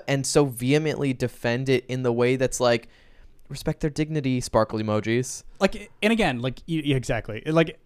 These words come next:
Speaker 2: and again, like, you know, ma-, material change. It, it's, it's, it's, okay, so the largest amount of, like, migrant traffic is coming from Honduras and Guatemala.
Speaker 1: Mm-hmm.
Speaker 2: So, uh, in lieu of actually sending in the military, like, boots on the ground, 'cause we don't want that,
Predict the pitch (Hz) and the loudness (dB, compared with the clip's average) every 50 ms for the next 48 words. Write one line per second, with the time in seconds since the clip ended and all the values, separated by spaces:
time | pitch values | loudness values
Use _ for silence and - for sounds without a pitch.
0 | _ 175 180 180 185 180 160 147 147 151 - - 180 175 170 165 143 143 143 147 | _ 4 6 6 6 6 4 4 0 -2 -4 -10 -12 -4 -2 0 2 2 0 -2
1 | - 170 170 160 - - 165 160 147 139 - - 110 95 85 80 - - - 151 | -4 -4 -2 2 4 4 6 6 4 2 0 -4 -6 -6 -8 -14 -18 -10 -8 -8
2 | 160 156 165 165 151 - - - - - - - - 151 147 135 - - - - | -8 -4 0 0 0 0 0 -6 -8 -8 -10 -4 -2 -2 -2 -2 -4 -10 -12 -12
3 | - - - _ - 147 147 139 - - - - - - - _ - _ _ _ | -12 -14 -14 _ -2 0 0 0 -2 -6 -10 -10 -12 -12 -14 _ -20 _ _ _
4 | _ _ 131 - - 147 147 143 - - 165 156 156 156 156 151 151 143 - 135 | _ _ 2 4 4 4 2 0 2 4 6 6 8 8 6 6 4 0 -2 -2
5 | 135 151 147 - 135 143 151 156 185 202 202 - 196 180 170 160 139 - 143 135 | 0 0 0 -2 -4 -4 2 2 2 2 2 0 -2 0 0 0 0 0 0 0
6 | 131 - - _ - _ - 139 139 147 147 151 143 139 147 127 - - 120 110 | 0 -2 -8 _ -20 _ -8 -4 0 4 4 4 6 4 2 0 0 0 0 0
7 | 104 - 107 104 110 110 - 117 - - 123 123 120 113 - 127 117 113 - - | -2 -2 -4 -4 -4 -4 -4 -2 2 2 2 2 2 0 0 -2 -2 0 -2 -2
8 | 117 110 123 123 120 117 117 113 - - - 127 120 107 113 107 104 101 98 92 | -2 0 0 2 2 2 0 -2 -4 -6 -6 -6 -4 -2 -2 -2 -2 -4 -6 -10
9 | - - _ - - - - 120 117 110 98 98 95 95 - 180 170 165 165 165 | -10 -14 _ -20 -20 -16 -14 -12 -10 -10 -10 -10 -10 -2 4 6 6 8 8 6
10 | 160 151 147 147 - _ _ _ _ _ _ 151 147 147 139 135 135 131 - - | 6 4 2 0 -4 _ _ _ _ _ _ 6 6 8 8 6 4 2 0 -2
11 | 147 143 139 135 143 160 190 202 202 202 196 185 - 151 151 143 135 131 - 147 | -2 0 0 2 4 4 6 6 6 6 6 4 4 6 4 4 4 4 2 2
12 | 143 - - - 143 123 117 - - 160 147 143 139 131 131 131 131 127 120 113 | 2 2 0 0 0 0 -2 2 2 2 4 4 2 0 0 0 0 0 0 0
13 | 113 127 123 123 117 - 123 110 104 113 110 110 104 - 131 123 - 127 117 107 | 0 0 0 0 -2 -4 -6 -6 -6 -6 -6 -8 -6 -6 -6 -6 -4 -6 -10 -8
14 | 113 107 113 101 113 110 110 117 120 127 135 139 156 165 - - 135 110 98 92 | -8 -10 -10 -10 -8 -8 -6 -4 -4 -4 -2 -2 -2 -2 0 0 -2 -2 -2 -4
15 | 113 - | -8 -10